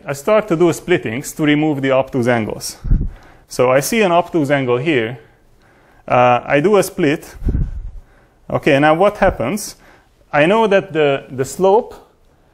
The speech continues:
uh, slope of the train track can increase, so it, it, it increases a bit now.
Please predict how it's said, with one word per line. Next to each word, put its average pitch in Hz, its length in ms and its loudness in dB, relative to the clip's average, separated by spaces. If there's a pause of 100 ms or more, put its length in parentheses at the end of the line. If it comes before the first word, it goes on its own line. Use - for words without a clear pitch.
(240)
uh, 123 340 2
slope 185 300 -2
of 180 80 -4
the 160 100 2
train 147 260 -2
track 196 440 -2
can 156 160 -2
increase, 135 480 -2
so 160 180 0
it, 135 160 2
it, - 260 -12
it 71 200 -6
increases 131 500 2
a 117 60 0
bit 135 240 -4
now. 143 360 -2